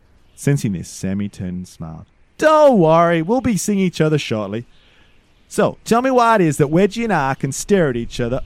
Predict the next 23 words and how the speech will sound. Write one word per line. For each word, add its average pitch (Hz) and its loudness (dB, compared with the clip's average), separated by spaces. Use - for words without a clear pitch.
all 165 4
day 156 2
long." 117 -2
Benji 87 -8
paused. - -14
"Because 143 2
you're 139 0
different. - -4
You're 156 2
both 160 0
unique. 147 -6
If 160 2
you 170 6
were 165 4
the 156 2
same, 117 -2
staring 175 -2
at 165 2
each - -6
other 104 -6
would 110 -8
be 120 -4
boring. 147 -6